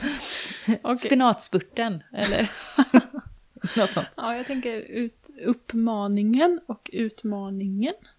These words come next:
Speaker 1: Kan vi sluta på också?
Speaker 2: Jag vill ha något spenatfest. Jag vill ha något, <laughs> något så här glatt.
Speaker 1: Just det, något, ja, just det. Du är mer
Speaker 2: Positivt.
Speaker 1: schlager än kamp.
Speaker 2: Spenatschlagen.
Speaker 1: <laughs> Nej.
Speaker 2: Oh,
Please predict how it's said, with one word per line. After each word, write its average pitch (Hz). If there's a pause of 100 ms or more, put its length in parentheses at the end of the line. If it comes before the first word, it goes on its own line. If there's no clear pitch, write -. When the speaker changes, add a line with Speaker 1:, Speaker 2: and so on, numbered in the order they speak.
(680)
Speaker 1:
Kan 302
vi 311
sluta 311
på -
också? 277 (320)
Speaker 2:
Jag -
vill -
ha -
något -
spenatfest. -
Jag 180
vill 190
ha 196
något, 180 (800)
<laughs> -
något 330
så -
här - (520)
glatt. 226 (160)
Speaker 1:
Just 269
det, -
något, 277 (200)
ja, 233
just 247
det. -
Du 247
är 269
mer 262
Speaker 2:
Positivt. 226 (100)
Speaker 1:
schlager 196
än 180
kamp. - (200)
Speaker 2:
Spenatschlagen. 175 (160)
Speaker 1:
<laughs> 233
Nej. 117
Speaker 2:
Oh, 294